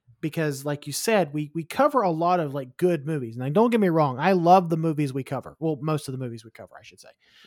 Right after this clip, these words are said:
I love most of the movies we cover. And this is, and this, and we, and we cover films that are just right in our wheelhouse. They are, like, big monster smash, big monster fights other big monster,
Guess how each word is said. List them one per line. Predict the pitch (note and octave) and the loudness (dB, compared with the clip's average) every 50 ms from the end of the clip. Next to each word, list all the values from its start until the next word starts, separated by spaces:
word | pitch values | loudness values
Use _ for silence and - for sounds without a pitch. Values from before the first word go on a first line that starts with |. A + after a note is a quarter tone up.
| - _ - | -20 _ -2
I | D#3+ | 0
love | E3+ F3 G3+ G#3 F#3 D#3+ | 2 4 4 4 4 4
most | E3+ E3+ F3 F#3 F3 - - | 2 2 2 2 2 -2 -6
of | D#3+ | -6
the | E3 | -4
movies | D#3+ D3+ D3 D3 D3 B2+ B2+ | -2 -2 -2 -2 -2 -4 -4
we | C3 | -8
cover. | - - A#2+ G2+ - _ _ _ _ _ | -10 -10 -14 -14 -16 _ _ _ _ _
And | D3 D3 D3 | -10 -6 -6
this | E3 E3 - | -6 -4 -4
is, | F3 E3 D#3 | -4 -6 -4
and | - D#3 D3 D3 D3 C#3 - _ | -6 -6 -6 -6 -8 -10 -12 _
this, | C#3+ D3 D#3+ D#3 - - - - _ - | -8 -6 -6 -6 -6 -10 -14 -16 _ -12
and | D3 C#3 C#3 C3+ | -10 -10 -8 -6
we, | D#3 E3 F3 F3+ F3 E3 - | -4 -4 -2 -4 -4 -6 -6
and | D3+ D3 D3+ | -6 -4 -4
we | E3+ F#3 | -6 -4
cover | - G#3 G3 F#3+ G3 F#3 | -2 -2 -2 0 -2 -4
films | - - F3+ F3 F3 E3+ D#3 - | -2 -2 -2 -2 -2 -4 -4 -6
that | D3+ C3+ | -6 -6
are | C3 B2+ | -6 -8
just | B2+ A#2+ - B2 C3 C3+ | -10 -12 -14 -16 -10 -6
right | D#3 E3+ F#3 F#3+ | -2 -2 -2 0
in | - F#3 | 0 -2
our | E3+ E3 E3 | 0 0 -2
wheelhouse. | D3 D3+ D3+ C#3+ C3 B2 A#2+ G2+ - - - | -2 -2 -2 -2 -4 -6 -10 -14 -16 -16 -12
They | - C3+ C#3 | -10 -10 -8
are, | C3+ C3 B2+ - _ - - - - _ | -8 -8 -10 -12 _ -20 -20 -20 -18 _
like, | C3+ C3 B2 C3+ B2+ | -12 -12 -12 -6 -2
big | E3+ F3+ F3 E3+ | -2 0 0 0
monster | F3 E3+ F3 E3+ - - E3+ E3 | 0 0 0 -2 -4 -4 -6 -6
smash, | D#3+ - - D#3+ D#3 D#3 D3 - - C#3+ C#3+ - | -6 -6 -8 -8 -6 -6 -8 -10 -14 -18 -8 -4
big | F#3 F#3+ F#3 F3+ | -4 -4 -2 -4
monster | F3+ F3+ F3+ - - - F3 F3 E3+ E3 | -4 -4 -4 -6 -4 -4 -4 -2 -2 -4
fights | - - E3+ E3+ F3 - - | -2 0 0 0 0 -2 -2
other | E3+ E3+ D#3+ E3 D#3 | -2 -2 -2 -2 -4
big | D3 E3+ E3 D3+ | -4 -6 -6 -6
monster, | D#3 D#3 D#3 D#3 D3+ - - D#3+ D3+ D3+ D3 | -6 -6 -6 -8 -8 -8 -6 -6 -6 -6 -8